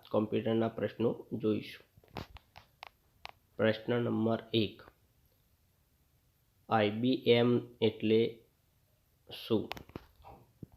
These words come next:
કોમ્પ્યુટરમાં આઈ બી એમ એટલે શું? તો નીચે ઓપ્શનો આપેલા છે, તેમાંથી સાચો જવાબ બનશે ઓપ્શન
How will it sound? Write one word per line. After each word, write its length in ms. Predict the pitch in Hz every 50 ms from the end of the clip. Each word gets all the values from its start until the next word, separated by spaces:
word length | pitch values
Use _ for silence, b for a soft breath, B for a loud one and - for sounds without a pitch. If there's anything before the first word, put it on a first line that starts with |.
| - - - - - _ _
કોમ્પ્યુટરમાં 1120 | - 110 107 107 104 98 - - 120 117 120 - 117 110 104 110 113 110 107 110 113 - - - - _ _ _ _ -
આઈ 200 | 110 104 101 104
બી 220 | 104 110 113 113
એમ 120 | 113 113 110
એટલે 300 | 104 - - 110 110 143 202 254 - - _ _ _ _ _ _
શું? 400 | - 120 - - - 117 107 104 - - - _
તો 180 | - 113 110
નીચે 300 | 107 107 104 - - - 110
ઓપ્શનો 480 | 110 107 - - - - 117 110 110 110 - -
આપેલા 380 | 110 113 - - 113 113 113
છે, 200 | 117 117 - 127 131
તેમાંથી 760 | 127 - - 117 107 107 104 104 107 - - - 113 110 107 - - - _ _ _ _ _ _ _ _ _ _ _ _ _ _ _ _ _ _ _ _ _ _ _ _ _ _ _ _ _ -
સાચો 320 | - - 117 107 - - 113 113
જવાબ 240 | 113 120 117 113 110
બનશે 360 | 110 110 104 107 - - 113 107
ઓપ્શન 380 | 107 104 - - - 110 107